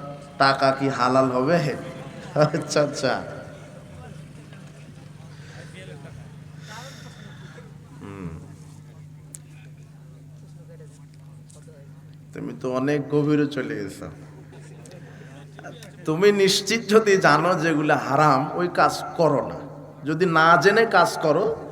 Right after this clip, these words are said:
তাহলে তুমি তোমার পারিশ্রমের যেটা, পারিশ্রমের যে আজুরা, সেটা তোমার সমস্যা নাই, কিন্তু ও যে টাকা দিয়ে বাড়ি করছে, ও হারাম করছে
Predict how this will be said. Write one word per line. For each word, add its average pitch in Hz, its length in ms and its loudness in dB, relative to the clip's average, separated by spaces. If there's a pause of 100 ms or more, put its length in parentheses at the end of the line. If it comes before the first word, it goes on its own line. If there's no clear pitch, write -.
(220)
তাহলে 175 200 4
তুমি 196 320 2
তোমার 208 360 2
পারিশ্রমের 214 720 6
যেটা, 190 340 6 (1600)
পারিশ্রমের 196 640 4
যে 190 160 6
আজুরা, 165 480 8
সেটা 180 320 2
তোমার 165 320 -2
সমস্যা 147 480 -2
নাই, 135 220 -2
কিন্তু 147 300 -2
ও 175 120 4
যে 208 260 8
টাকা 156 400 4
দিয়ে 156 220 0
বাড়ি 143 260 4
করছে, 139 280 -4
ও 196 200 8
হারাম 151 500 4
করছে - 280 -10